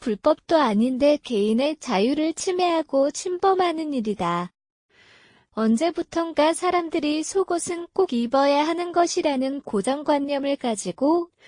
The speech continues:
보편적인 일로 치부해버리는데, 그 생각 자체가 잘못된 곳이라며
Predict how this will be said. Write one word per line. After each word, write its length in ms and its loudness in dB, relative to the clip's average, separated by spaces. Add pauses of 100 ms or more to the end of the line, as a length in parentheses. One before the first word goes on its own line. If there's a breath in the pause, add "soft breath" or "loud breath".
(320 soft breath)
보편적인 800 -2
일로 360 2
치부해버리는데, 1300 0 (800 soft breath)
그 200 0
생각 500 -2
자체가 560 -2
잘못된 640 -2
곳이라며 880 0